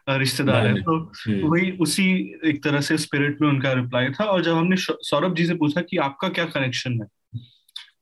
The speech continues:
Speaker 1: अ, एक संघ के ideologue हैं, हमें पता चला है कि आप उनके भांजे, तो उन्होंने बोला कि ये तो normal बात है, किसी भी संस्था में माँ बाप भाई बहन एक साथ काम करते हैं।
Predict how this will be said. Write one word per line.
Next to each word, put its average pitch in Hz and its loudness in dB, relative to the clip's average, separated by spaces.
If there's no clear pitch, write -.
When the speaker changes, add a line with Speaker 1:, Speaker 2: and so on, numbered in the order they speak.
Speaker 1:
अ, 123 2
एक 127 0
संघ 143 0
के 143 -2
ideologue 120 0
हैं, 117 -6
हमें 120 0
पता 123 2
चला 123 0
है 123 0
कि 127 -2
आप 117 -2
उनके 123 0
भांजे, 131 2
तो 165 -2
उन्होंने 156 4
बोला 151 4
कि 156 0
ये 131 2
तो 147 0
normal 131 4
बात 117 -2
है, 117 0
किसी 135 0
भी 135 0
संस्था 131 -2
में 127 2
माँ 123 2
बाप 120 0
भाई 120 2
बहन 120 4
एक 123 0
साथ 123 -2
काम 120 0
करते 117 -2
हैं। 107 -2